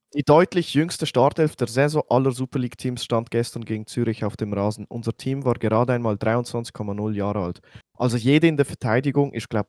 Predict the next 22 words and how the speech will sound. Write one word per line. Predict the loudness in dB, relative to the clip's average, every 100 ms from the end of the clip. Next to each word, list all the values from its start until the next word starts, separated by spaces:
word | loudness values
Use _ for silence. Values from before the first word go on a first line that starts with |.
| -6
zwanzig | 0 0 0 -4 -2
einundzwanzig | 0 -2 -2 -2 -2 -6
gsi, | -6 -4
der | -4 0
Ottiger, | -2 -2 -6 0 0 0 -4 _ _ _ _ _
der | 0 2 4 2 0 4
Jacques, | 4 4 0 0 0 -2 -4
der, | 0 0 0 -2 -6 _ _ _ _
und | -8 2
wer | 2
nicht | 4
alles | 4 4 2
gespielt | -4 2 2 2
hat. | -2 -4 _ _ _ _ _ _ _ -18
Und | -2 0
dann | 2
auf | 0 -4 -6
der | 0
Bank | 0 0 -2
haben | -4
die, | -2 -2
ah, | -2 -4